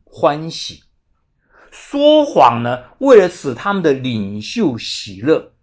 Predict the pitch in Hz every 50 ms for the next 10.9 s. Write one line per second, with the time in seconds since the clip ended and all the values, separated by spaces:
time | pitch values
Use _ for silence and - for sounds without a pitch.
0 | _ _ _ _ _ _ _ _ - 285 262 208 - - _ - - 247 233 269
1 | 277 277 - _ - 131 107 104 107 117 - - 269 247 214 214 214 - 220 202
2 | 185 180 165 160 160 - 208 180 165 190 190 165 139 127 120 117 - _ _ _
3 | _ _ - - 175 202 170 165 170 - - 311 285 226 190 185 208 247 254 202
4 | 175 170 - 214 202 196 208 202 202 196 196 190 190 196 - - - 214 202 196
5 | 208 220 208 180 170 160 165 175 190 175 160 147 - 180 175 160 147 139 131 -
6 | _ _ _ _ _ _ _ _ _ _ - - 208 233 240 240 233 143 123 107
7 | 110 120 - - - 202 180 - - _ - 139 147 180 214 220 175 - 113 123
8 | - - - 165 139 135 135 - _ _ _ - 156 160 185 180 - - 165 -
9 | _ _ _ _ _ _ _ _ _ _ _ _ _ _ - 254 240 208 - -
10 | - - 277 285 294 294 277 - - 156 131 120 120 120 139 - 247